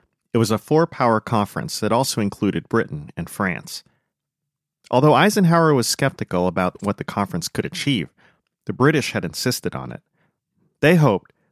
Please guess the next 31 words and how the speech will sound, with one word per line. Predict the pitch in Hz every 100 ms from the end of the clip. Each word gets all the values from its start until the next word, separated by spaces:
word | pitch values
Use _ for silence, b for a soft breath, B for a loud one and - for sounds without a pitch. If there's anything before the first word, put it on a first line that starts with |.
| -
that | 104
in | 104 101
an | 98
era | 117 127 135 90
of | 87
nuclear | 110 139 113
saber | 92 - 139 135 95
rattling, | 85 80 78 82 82 _ _ _ _ _
a | -
summit | - - 160 95 -
could | - 98
help | 110 -
lessen | 104 107 - 85
tensions. | - 92 - - - - _ _ _ _ _ _ _ _ -
Now, | 113
at | 104
the | 95
conference, | - 185 160 85 - - _ _ _ _
Eisenhower | - 160 196 190 180 180 165
got | 139 131
his | 107
first | - 131 123 -
good | 120
look | 104 107 -
at | 90 -
Soviet | 113 95 90
leadership | 98 117 101 - 78 - _
in | 110 98
the | 90
post-Stalin | 90 90 - 104 87 80 90
era. | 98 78 -